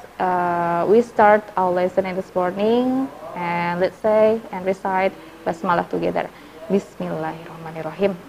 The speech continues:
Okay, nice. Okay. So, yeah, in the last week we have learned about changes,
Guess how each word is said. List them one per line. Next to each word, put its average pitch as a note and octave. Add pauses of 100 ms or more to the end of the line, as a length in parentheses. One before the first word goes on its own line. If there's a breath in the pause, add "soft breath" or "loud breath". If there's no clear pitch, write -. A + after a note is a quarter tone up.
(220)
Okay, F#3
nice. F3+ (800)
Okay. F3+ (2000)
So, C4 (2250)
yeah, G3 (720)
in B3
the A3+
last A3
week A#3+
we A3
have G#3
learned B3
about G3+
changes, -